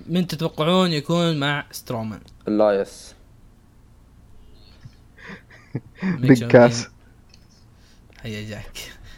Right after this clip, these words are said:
Speaker 1: طبعًا، ترى صح، صح، في خبر كمان اليوم يقولوا بيج كاس، يعني، منح الضوء الأخضر، تقارير، يعني، تقول ذا الكلام، فيمكن يرجع، ليش لا؟ عمومًا، السؤال اللي بعده من ياسر.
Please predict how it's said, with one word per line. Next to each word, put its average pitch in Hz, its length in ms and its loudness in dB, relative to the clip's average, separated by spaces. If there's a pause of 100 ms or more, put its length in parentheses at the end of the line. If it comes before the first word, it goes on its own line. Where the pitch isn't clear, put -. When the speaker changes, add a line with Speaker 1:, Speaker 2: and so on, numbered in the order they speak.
(340)
Speaker 1:
طبعًا، 208 200 10
ترى 196 280 4
صح، 226 140 2
صح، 202 200 -2
في 196 140 0
خبر 180 280 2
كمان 165 180 0
اليوم 160 220 2
يقولوا 147 300 0
بيج 135 160 -6
كاس، - 380 -4
يعني، 120 360 -6
منح 143 240 -4
الضوء 131 280 -4
الأخضر، 135 360 -4
تقارير، 143 460 -4
يعني، 117 240 -6
تقول 123 140 -4
ذا 117 80 -8
الكلام، 123 340 -8 (640)
فيمكن 120 920 -8
يرجع، 120 240 -6
ليش 117 240 -6
لا؟ 113 100 -12 (840)
عمومًا، 170 460 0 (100)
السؤال 170 280 0
اللي 160 120 0
بعده 190 400 4
من 160 220 0
ياسر. 156 500 0